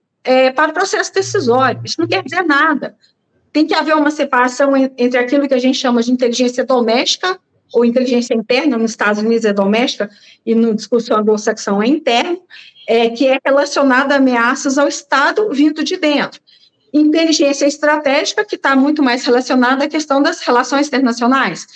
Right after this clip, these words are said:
E a inteligência policial, que é law enforcement intelligence, que é de responsabilidade das polícias.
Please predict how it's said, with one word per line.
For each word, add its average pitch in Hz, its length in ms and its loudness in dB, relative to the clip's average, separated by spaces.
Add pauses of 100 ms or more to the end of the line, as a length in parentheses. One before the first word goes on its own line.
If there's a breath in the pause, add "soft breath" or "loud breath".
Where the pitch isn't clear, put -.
(420 loud breath)
E 359 300 2
a 285 80 0
inteligência 294 680 0
policial, 285 540 0
que 294 140 -2
é 240 40 2
law 240 240 4
enforcement 233 540 -2
intelligence, 262 640 0 (300 loud breath)
que 277 240 0
é 247 120 2
de 254 120 2
responsabilidade 294 840 -2
das 233 160 0
polícias. 233 580 -2